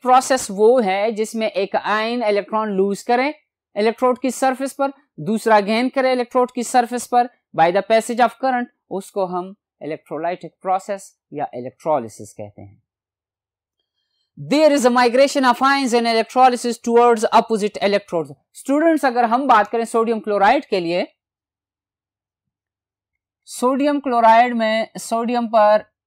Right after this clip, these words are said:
पॉजिटिव चार्ज, क्लोराइड पर नेगेटिव चार्ज है। हमने इलेक्ट्रोड्स की बात की। स्टूडेंट्स, there are two electrodes normally electrolytic cell में जब हम यूज़ करते हैं, पॉजिटिव इलेक्ट्रोड है और नेगेटिव इलेक्ट्रोड है। पॉजिटिव इलेक्ट्रोड वो है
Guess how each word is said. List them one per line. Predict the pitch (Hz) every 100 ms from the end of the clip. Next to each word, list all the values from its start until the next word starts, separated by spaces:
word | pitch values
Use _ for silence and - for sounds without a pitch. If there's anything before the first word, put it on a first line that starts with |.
| -
पॉजिटिव | 214 - 220 226 254 262 254 -
चार्ज, | 262 277 - _ _ _ _ _ -
क्लोराइड | 202 202 208 220 269 240
पर | 254
नेगेटिव | 262 269 277 214 190 165 -
चार्ज | 139 127 123
है। | 123 - _ _
हमने | 180 262 294 285
इलेक्ट्रोड्स | 254 247 285 285 -
की | 226
बात | 175 156 147
की। | 160 160
स्टूडेंट्स, | - 277 285 202
there | 269 254
are | 240 233
two | 277 226
electrodes | 180 160 - 135 117 - _ _ -
normally | 190 214 220 220 214 -
electrolytic | 190 190 202 196 202 196 -
cell | - 214 180
में | 160
जब | 156 151
हम | 151 156
यूज़ | 143 131 131
करते | 123 120
हैं, | 117 _ _ _ _ 214
पॉजिटिव | 233 254 277 277 269
इलेक्ट्रोड | 262 262 269 254 240
है | 226
और | 208
नेगेटिव | 214 175 160 139
इलेक्ट्रोड | 131 120 131 120
है। | 120 - _ _ -
पॉजिटिव | 247 277 294 302
इलेक्ट्रोड | 269 240 - 285 233 214
वो | 311 233
है | 180 185